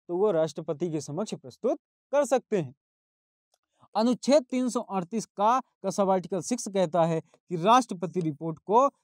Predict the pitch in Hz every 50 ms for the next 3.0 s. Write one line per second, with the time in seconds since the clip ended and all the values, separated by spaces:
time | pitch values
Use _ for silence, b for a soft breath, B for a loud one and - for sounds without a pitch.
0 | _ _ - - 190 196 196 196 277 277 214 - 202 175 180 175 170 165 165 -
1 | 160 151 - - 151 165 185 214 226 214 220 233 _ _ _ _ _ _ _ _
2 | _ - 196 233 254 311 311 254 - _ - 202 - - 247 254 285 302 269 180